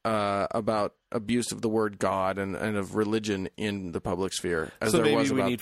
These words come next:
Speaker 2: four years to get to there and then four more years to
Speaker 1: Maybe.
Speaker 2: until it's actually a, a thing.
Speaker 1: Yeah, I think so. I mean, and, and the message is also different. Like,
Speaker 2: Yeah.
Speaker 1: you can unequivocally say for,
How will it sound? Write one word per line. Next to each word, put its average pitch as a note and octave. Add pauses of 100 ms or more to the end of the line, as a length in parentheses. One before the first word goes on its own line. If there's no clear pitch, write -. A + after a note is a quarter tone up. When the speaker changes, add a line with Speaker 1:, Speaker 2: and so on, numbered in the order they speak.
Speaker 2:
four A2+
years G2+
to -
get G#2+
to G#2
there F#2+
and F#2
then G2 (120)
four G2+
more F#2+
years F#2 (120)
to F#2+ (220)
Speaker 1:
Maybe. G3+ (220)
Speaker 2:
until G2+
it's G#2+
actually F#2
a, F2+ (100)
a -
thing. G#2 (100)
Speaker 1:
Yeah, F3
I C3+
think F#3
so. F2+
I B2
mean, D3+
and, D3
and E3+
the F#3+
message G3
is A#2+
also A#2+
different. - (120)
Like, B2+
Speaker 2:
Yeah. E3
Speaker 1:
you G3
can F#3
unequivocally C#3
say G#2
for, F#2+